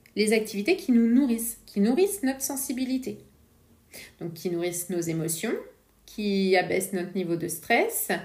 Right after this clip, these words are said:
et qui augmentent, euh, le remplissage de nos valeurs. <laughs> Il y a vraiment tout ça. Ça, c'est la première étape. On va aller identifier tout ça. Ensuite, on va structurer notre journée autour de nos besoins.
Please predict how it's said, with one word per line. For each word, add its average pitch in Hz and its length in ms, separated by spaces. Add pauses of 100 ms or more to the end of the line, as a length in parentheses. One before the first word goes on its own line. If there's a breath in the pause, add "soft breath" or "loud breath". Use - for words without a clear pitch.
(340 loud breath)
et 190 180
qui 196 240
augmentent, 190 680
euh, 165 500
le 165 160
remplissage 196 800
de 190 100
nos 190 180
valeurs. 151 640 (100)
<laughs> - 1000
Il - 40
y - 20
a 175 60
vraiment 208 360
tout 220 140
ça. - 320 (720 loud breath)
Ça, 359 80
c'est 381 120
la 359 100
première 277 360
étape. 202 320
On 202 60
va 226 100
aller 233 140
identifier 233 540
tout - 120
ça. - 300 (480 loud breath)
Ensuite, 311 360
on 339 80
va 220 120
structurer 285 920 (140)
notre 185 300
journée 196 460 (140)
autour 202 300
de 269 100
nos 269 160
besoins. 240 540